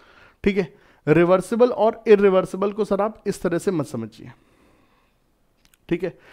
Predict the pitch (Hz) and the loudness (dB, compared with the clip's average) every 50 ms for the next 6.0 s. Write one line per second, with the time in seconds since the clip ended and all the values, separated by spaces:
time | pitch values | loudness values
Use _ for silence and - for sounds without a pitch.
0 | - - _ _ - 160 175 226 247 233 175 160 170 165 170 170 165 - - 214 | -20 -20 _ _ -6 0 4 4 4 6 4 4 4 6 4 4 2 2 0 2
1 | 202 240 262 - - - 208 226 220 - - 240 233 214 226 220 190 202 190 - | 2 2 2 2 0 0 0 0 0 -2 2 2 4 6 6 4 4 2 0 0
2 | - 202 226 233 208 - 247 247 240 240 - - 208 160 - - 226 214 208 190 | 0 0 0 2 2 2 0 0 0 -2 -6 -6 -6 -6 -4 -2 0 0 0 2
3 | 175 208 247 269 254 262 262 220 - 208 185 190 170 208 208 - 214 196 202 196 | 2 4 4 4 2 2 -2 0 2 2 2 2 0 -2 0 0 0 0 0 0
4 | 190 185 - 185 165 170 165 170 170 170 165 180 202 - 220 214 180 156 156 156 | 0 0 -2 -2 -2 -2 -4 -4 -4 -6 -6 -6 -4 -2 0 0 0 0 0 2
5 | 160 156 156 - 185 185 208 208 170 165 165 156 147 143 - - 254 262 294 | 0 0 0 -2 -2 0 0 0 0 0 2 2 2 0 -2 -2 -2 -2 -2